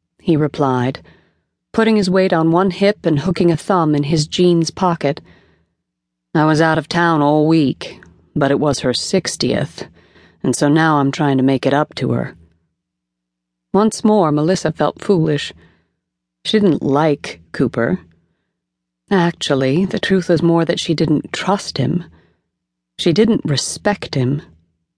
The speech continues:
She should just let it go, like water off a duck's back, as the old saying went.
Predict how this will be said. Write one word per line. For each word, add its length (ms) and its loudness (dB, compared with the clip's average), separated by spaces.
She 160 0
should 200 -4
just 340 -4
let 280 2
it 160 -2
go, 360 0
like 280 -2
water 420 2
off 200 -2
a 40 0
duck's 340 -2
back, 480 -2
as 140 -4
the 160 -2
old 180 0
saying 400 -2
went. 320 -2